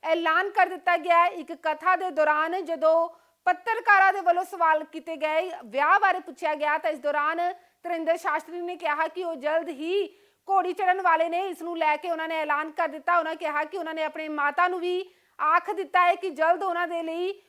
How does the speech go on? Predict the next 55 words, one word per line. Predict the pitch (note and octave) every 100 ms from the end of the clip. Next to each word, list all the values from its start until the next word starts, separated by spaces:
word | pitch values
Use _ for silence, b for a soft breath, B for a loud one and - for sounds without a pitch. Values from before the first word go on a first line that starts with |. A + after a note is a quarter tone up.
| b _
ਕੁੜੀ | F#4+ G4+
ਲੱਭੀ | G#4 F#4+ G4
ਜਾਵੇ | F4+ E4 D#4+
ਤੇ | F4+ F#4+
ਉਹ | F4
ਵਿਆਹ | C#4+ A#3+ D4+ D#4+
ਕਰਾਉਣਗੇ। | F4 D#4 D4+ C#4+ C#4
ਤਾਂ | D4+
ਉਹਨਾਂ | D4+ E4
ਕਿਹਾ | E4+ D#4 D#4
ਕਿ | D#4+ F#4+
ਲਗਾਤਾਰ | E4+ C#4+ D#4 D#4 D#4+ D4+ E4+ E4+ F4+ G4 B B C#4+
ਉਹਨਾਂ | D#4+ G4
ਨੂੰ | G4+ F#4+ E4
ਵਿਆਹ | D#4 D#4+ F#4
ਨੂੰ | G4+
ਲੈ | F4+
ਕੇ | E4 F4+
ਸਵਾਲ | E4 E4+ C#4+
ਪੁੱਛੇ | D4+ -
ਜਾਂਦੇ | D#4 D#4 D4 D#4
ਨੇ | F4+
ਤੇ | F#4
ਇਸ | E4+
ਨੂੰ | D#4+ D#4
ਲੈ | C#4+ D4
ਕੇ | D4 F4 E4+ F4+ G4+ b b
ਉਹ | D#4 F#4 -
ਪੱਕ | F4 F4
ਚੁੱਕੇ | G4 F#4 - F#4
ਨੇ। | F4
ਇਹਨਾਂ | G4 F4 F4+
ਸਵਾਲਾਂ | F#4+ F4 D4 D4+
ਨੂੰ | E4+
ਸੁਣ | F#4+ D#4
ਸੁਣ | D4+ D#4+
ਕੇ | E4
ਉਹ | E4+
ਥੱਕ | F4 C#4+ C#4+
ਚੁੱਕੇ | - E4 F4
ਨੇ | F4+
ਤੇ | F#4+
ਇਸੇ | D#4+ F#4+
ਨੂੰ | F#4+
ਲੈ | F4 D4
ਕੇ | D4+ E4+
ਹੁਣ | E4 D#4
ਉਹਨਾਂ | D#4+ D#4
ਨੇ | D#4+ D#4+ E4+ G4+ b b
ਐਲਾਨ | D4+ D#4+ E4 F#4+
ਕਰ | G#4 G#4+
ਦਿੱਤਾ | F4+ D#4+ F#4
ਹੈ | F4+
ਕਿ | F#4 E4
ਜਲਦ | D4 D#4 E4